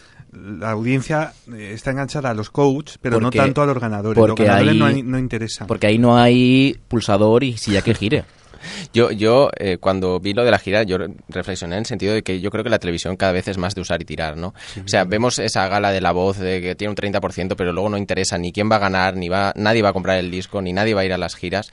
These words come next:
Speaker 3: Entonces es una televisión que us-, utilizas para
Speaker 1: Un usar y
Speaker 3: entretenerte.
Speaker 1: tirar, en buena definición.
Speaker 3: Es una
Speaker 1: Sí,
Speaker 3: televisión
Speaker 1: sí,
Speaker 3: que
Speaker 1: sí,
Speaker 3: us-,
Speaker 1: sí.
Speaker 3: utilizas para entretenerte y luego nadie se acuerda. ¿Quién se acuerda que Yadel ganó en el número uno?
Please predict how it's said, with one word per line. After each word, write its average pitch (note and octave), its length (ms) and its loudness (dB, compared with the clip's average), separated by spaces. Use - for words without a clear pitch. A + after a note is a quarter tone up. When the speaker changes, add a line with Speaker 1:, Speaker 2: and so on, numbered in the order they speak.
Speaker 3:
Entonces G2+ 280 -4
es - 180 -6
una A2+ 320 0
televisión G2+ 380 0
que F#2+ 60 -6
us-, G2+ 240 -6
utilizas G#2 400 -6
para F#2+ 140 0
Speaker 1:
Un - 80 -2
usar - 60 -2
y - 20 0
Speaker 3:
entretenerte. G#2 300 2
Speaker 1:
tirar, G#2+ 240 0
en G#2+ 120 -10
buena A#2 240 -2
definición. A2 460 -6
Speaker 3:
Es A2 140 -2
una B2+ 100 2
Speaker 1:
Sí, A2+ 60 2
Speaker 3:
televisión A2 280 2
Speaker 1:
sí, - 100 -4
Speaker 3:
que G#2+ 60 0
Speaker 1:
sí, G#2 60 -6
Speaker 3:
us-, - 60 -12
Speaker 1:
sí. - 40 -6
Speaker 3:
utilizas A2 360 -4
para G#2+ 120 4
entretenerte F#2 540 -2
y F#2+ 40 -4
luego F#2+ 200 0
nadie F#2+ 300 0
se F2 80 -4
acuerda. F2 260 -2
¿Quién G#2+ 140 -2
se A#2+ 80 -2
acuerda G#2+ 260 -2
que F#2+ 180 -2
Yadel F2+ 380 2
ganó F2+ 280 0
en E2+ 120 -2
el E2+ 80 -4
número E2+ 300 -4
uno? E2+ 320 -8